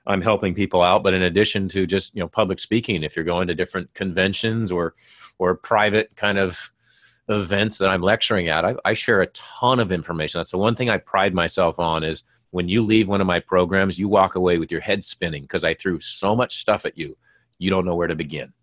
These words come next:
And, and some may say it's overwhelming, but others are thankful they got so much stuff that they, they're not sure where to start, but it's all great information. And that's what I pride myself on. It's not go to,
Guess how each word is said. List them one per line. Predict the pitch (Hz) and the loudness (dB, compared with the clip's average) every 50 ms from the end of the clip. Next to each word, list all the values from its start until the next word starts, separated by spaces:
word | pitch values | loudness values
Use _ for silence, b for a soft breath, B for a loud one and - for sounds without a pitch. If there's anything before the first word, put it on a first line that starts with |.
| _ _ _ _ _ _ _ - | _ _ _ _ _ _ _ -8
And, | 90 82 87 - - - | -6 -6 -8 -10 -10 -4
and | - 110 - 101 104 104 - 98 92 | -2 -2 -2 -2 -4 -6 -6 -6 -2
some | - 135 120 | 0 2 4
may | 117 123 117 - | 4 4 2 2
say | - - 127 110 | 2 2 4 4
it's | 101 - | 4 4
overwhelming, | 117 98 98 92 101 104 110 107 | 4 2 4 4 4 4 4 4
but | 98 98 | 4 4
others | 98 101 98 87 - - - b b b | 4 4 2 0 0 -6 -12 b b b
are | b 90 87 | b -2 -2
thankful | - 107 104 110 95 90 92 | 0 0 0 0 0 -2 -2
they | 85 85 85 | -2 0 0
got | 92 92 - - | 0 0 0 -2
so | - 98 | -2 -2
much | 101 101 - | -2 -2 -2
stuff | - - 92 90 - - _ b b b b b b b _ | 0 0 2 2 0 -2 _ b b b b b b b _
that | - 110 113 | -4 -2 0
they, | - 131 170 147 107 95 B B B | 2 2 2 2 0 -2 B B B
they're | 123 | 2
not | 120 127 113 | 2 2 2
sure | - 120 | 4 4
where | 113 110 | 4 4
to | 101 | 4
start, | - - - 110 110 117 95 | 4 2 4 4 4 4 4
but | 101 90 | 2 -2
it's | 82 - | 2 2
all | 95 98 104 | 4 4 4
great | - 98 101 95 92 | 2 0 0 0 0
information. | 90 82 - 90 87 85 78 71 - 73 - - _ _ _ _ - | -2 -4 -4 -6 -4 -4 -6 -6 -10 -14 -14 -18 _ _ _ _ -6
And | 92 90 | -2 -2
that's | 95 98 - - | -2 -2 -2 -2
what | 104 92 | 0 0
I | 90 | 0
pride | - - 90 82 78 | 2 2 0 0 0
myself | 80 78 78 - 85 78 - - | 0 -4 -4 -2 -2 -2 -2 -2
on. | 82 78 78 | -4 -4 -4
It's | 78 - - | -4 -4 -2
not | 95 92 - 87 | -2 -2 -2 0
go | 85 95 95 | 0 2 2
to, | 92 90 82 | 2 2 0